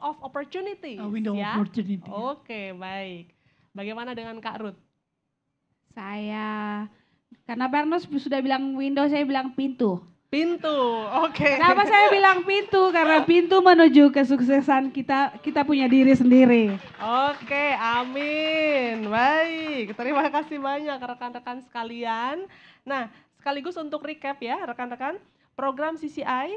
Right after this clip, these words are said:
Speaker 1: sekali lagi, merupakan sebuah program nirgelar yang menawarkan kesempatan untuk meningkatkan profesionalisme di Amerika Serikat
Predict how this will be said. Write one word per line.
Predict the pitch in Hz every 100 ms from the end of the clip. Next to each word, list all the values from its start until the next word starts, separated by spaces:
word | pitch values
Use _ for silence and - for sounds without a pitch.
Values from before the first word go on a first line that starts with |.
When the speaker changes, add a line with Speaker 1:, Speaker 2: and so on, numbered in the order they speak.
| -
Speaker 1:
sekali | - 226
lagi, | 220 220 233 294
merupakan | 311 233 220 233 277 294
sebuah | 233 233 240
program | 233 214 220 220
nirgelar | 233 220 185 175 160 185 254 294
yang | 220 214 233 254 240
menawarkan | 208 190 185 226 240
kesempatan | 220 214 196 180 233 220
untuk | 202 190 -
meningkatkan | - 190 180 170 165 208 226
profesionalisme | 185 - 180 180 180 175 175 202
di | 196
Amerika | 170 170 170 170 170
Serikat | - 170 - 208 247 262